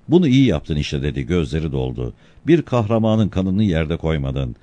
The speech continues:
Daha geri döndüğüne değdi." Boğazına bir yumruk gelmiş, tıkamıştı, dokunsan ağlayacaktı.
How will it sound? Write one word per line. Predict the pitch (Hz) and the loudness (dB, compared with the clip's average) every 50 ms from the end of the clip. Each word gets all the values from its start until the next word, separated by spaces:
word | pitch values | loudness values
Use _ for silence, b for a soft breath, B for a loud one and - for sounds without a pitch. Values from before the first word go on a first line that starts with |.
| b b b b - | b b b b 0
Daha | 110 120 117 110 90 | 0 2 2 2 2
geri | 71 76 95 104 107 95 | 2 2 2 2 2 2
döndüğüne | 85 85 85 76 76 78 78 71 85 82 | 2 0 0 0 -2 -4 -2 0 -2 0
değdi." | 69 71 69 65 58 65 65 60 - b b b b b b b b b | 0 -2 -2 -2 -4 -6 -6 -6 -10 b b b b b b b b b
Boğazına | 92 107 117 123 123 110 135 131 123 90 | -4 -2 0 0 0 0 0 0 0 0
bir | 104 113 98 | 0 0 0
yumruk | 92 90 95 90 85 92 104 - - | 0 -2 -2 -2 -2 -2 -4 -4 -2
gelmiş, | 82 78 71 71 82 85 - | -2 -2 -2 -2 -4 -4 -6
tıkamıştı, | - 82 - 73 71 69 69 - - 67 67 | -8 -8 -4 -4 -4 -4 -4 -6 -6 -6 -4
dokunsan | 82 82 - 90 78 - - 87 82 | -4 -4 -2 -4 -4 -2 -4 -2 -2
ağlayacaktı. | 73 65 67 67 67 65 62 60 65 62 62 - - 60 62 60 | 0 -2 -2 -2 -2 -4 -4 -4 -6 -8 -8 -8 -8 -8 -8 -8